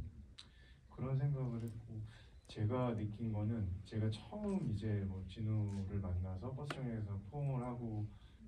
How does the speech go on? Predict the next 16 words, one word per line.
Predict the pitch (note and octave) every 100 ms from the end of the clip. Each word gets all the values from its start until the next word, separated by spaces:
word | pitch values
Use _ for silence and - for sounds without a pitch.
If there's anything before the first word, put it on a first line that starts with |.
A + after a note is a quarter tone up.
| - -
그, | G#2 F#2 F#2 F2+
지내고 | - A#2 A2+
있는 | G#2+ G2 G2+
집에 | - A2
와서 | F#2+ F2+ F2+ F#2
식사를 | - - F#3 F3 C3+
같이 | - -
하잖아요. | C#3 D3+ A2 F2 A2 F#2 F2 - - - - - - - - -
근데 | A#2
제가 | G#2+ C3 C3
그때 | - A#2+
느꼈던 | G#2 - C#3 C3+ A#2
점은, | G#2+ G#2 G#2 G2 F2+ - - - - - - - -
어, | F#2+ F#2 F2+ F2+ F2+ - - - - - - - - - - - - - - -
음, | A#2 A2 G#2+ G#2+ G#2+ G#2+ G#2+ - - - - - - - - - - - - - - -
되게, | A#2+ B2 B2+ A#2+